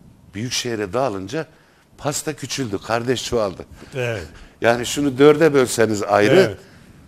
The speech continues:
Speaker 1: otuza bölseniz ayrı. Bu oranların artmasını bir Bakanlar Kurulu kararıyla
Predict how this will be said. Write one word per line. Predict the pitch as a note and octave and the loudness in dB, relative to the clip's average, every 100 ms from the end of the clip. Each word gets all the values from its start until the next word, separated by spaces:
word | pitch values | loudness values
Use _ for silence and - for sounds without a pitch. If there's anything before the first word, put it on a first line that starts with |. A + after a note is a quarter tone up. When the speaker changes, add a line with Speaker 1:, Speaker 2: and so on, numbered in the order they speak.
| - - - | -20 -20 -8
Speaker 1:
otuza | A2 A2+ E3 B2+ A#2 - - - - A#2+ B2 | -8 -6 -6 -6 -8 -14 -20 -20 -6 -2 0
bölseniz | A2 F#2 F#2+ F2+ D#2+ | -2 -4 -8 -10 -12
ayrı. | F2 B2+ D#3 _ _ _ - | -12 -12 -16 _ _ _ -2
Bu | F#3+ | 4
oranların | F3 C#3 C3+ D#3+ F3+ | 6 4 2 -2 -2
artmasını | D3+ B2+ C#3 - A#2+ G2 G1+ | -4 -2 -6 -4 -6 -8 -12
bir | D#2+ F3+ | -8 -4
Bakanlar | D3 C#3+ D3 D3 A#2 | -4 -2 -2 -2 -4
Kurulu | - A2+ G#2+ | -8 -10 -8
kararıyla | A#2+ G#2 F2+ E2+ | -6 -4 -6 -8